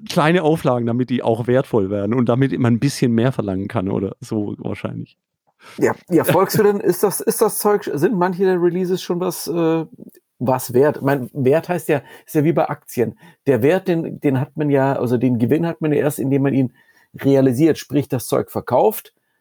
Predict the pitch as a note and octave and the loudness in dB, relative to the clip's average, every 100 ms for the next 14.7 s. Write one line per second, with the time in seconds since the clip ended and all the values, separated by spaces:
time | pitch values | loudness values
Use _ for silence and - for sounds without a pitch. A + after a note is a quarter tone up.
0 | _ - C#3+ C#3 A#2+ A#2+ B2+ C#3+ E3 E3 | _ -4 2 2 2 -2 -2 0 2 2
1 | B2 A#2+ G#2+ C#3 G3 A3+ _ - _ - | 0 -2 0 2 2 0 _ -20 _ -4
2 | C#3 C#3 A#2 - B2 - - _ _ _ | 0 0 -2 -4 -4 -4 -8 _ _ _
3 | _ _ _ - E3 D#3+ E3+ D#3+ - D3+ | _ _ _ 0 2 2 0 -2 -4 -4
4 | F3+ D#3 D#3 D3+ C#3+ C#3+ E3+ - D3+ D3 | -2 -2 0 0 2 2 2 0 0 2
5 | C3 E3 F#3+ B2 A2+ - A2+ A#2+ A2+ G#2 | 2 2 2 0 -2 -4 -4 -4 -4 -8
6 | _ _ _ _ _ _ _ _ - - | _ _ _ _ _ _ _ _ -10 -2
7 | A#2 A2 G#2 G2 G#2 C2 - _ _ _ | 0 2 0 -2 -4 -6 -10 _ _ _
8 | _ A#2+ - D#3+ - - F#3+ E3 F3 F#3 | _ -6 0 0 0 -2 2 4 4 2
9 | E3+ D#3 D3+ - E2 B2+ D#3 D3+ D#3 D#3 | 2 0 -2 -4 0 2 4 2 0 -4
10 | _ _ - D3 D#3 F3 E3 D#3 - C3+ | _ _ -2 0 0 -4 -4 -4 -4 -4
11 | C#3 C3 D3 D#3 - A2+ C3+ D3+ C#3+ C#3+ | 2 2 2 -2 -4 -4 -2 -2 -2 -2
12 | C#3+ - - - - _ _ - - A#2 | -6 -8 -14 -20 -20 _ _ -4 -2 0
13 | - A2 - C3+ - - D3 C#3 - A#2+ | 0 -2 0 -2 -2 0 0 -2 -4 -6
14 | - A2+ A#2+ - D3 F3+ | -2 -2 0 0 0 0